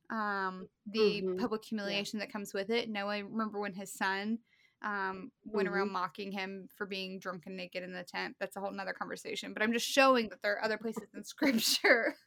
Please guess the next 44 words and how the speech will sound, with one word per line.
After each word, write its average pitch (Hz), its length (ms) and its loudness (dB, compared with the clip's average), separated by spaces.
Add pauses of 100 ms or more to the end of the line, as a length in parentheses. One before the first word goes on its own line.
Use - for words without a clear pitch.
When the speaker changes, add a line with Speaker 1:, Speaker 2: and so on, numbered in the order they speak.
(320)
Speaker 1:
<laughs> - 400 -14
where 277 320 12
this 285 240 4
takes 226 340 4
Speaker 2:
<laughs> - 80 0
Speaker 1:
place. 226 560 6 (340)
Um, 220 440 6 (380)
Speaker 2:
Yep. 190 220 -4 (260)
Speaker 1:
And, 226 600 2 (120)
uh, 214 300 6
a-, - 240 0
and 254 160 6
continuing 240 520 4
on 240 240 6
to 226 120 -2
four 208 240 0
and 196 100 -6
five, 185 320 2
this 202 180 -4
is 208 120 -10
talking 233 400 4
about, 185 240 0
you 214 100 -4
know, 185 320 -2 (140)
Speaker 2:
Mm-hmm. 196 40 -12 (140)
Speaker 1:
your 202 460 2 (280)
children 214 380 0
are 196 80 -2
for 202 160 -4
so-, - 180 -8 (120)
from 214 140 -4
someone 190 380 -4
else. 190 540 0 (280)
This 254 180 8
is 240 160 0
just 233 200 -2
Speaker 2:
Mm-hmm. 240 120 2
Speaker 1:
confirming 214 460 0
that 190 160 6
infidelity 190 920 0
and 196 340 -2
the 196 160 -2
injury 320 440 4
that's 180 200 -2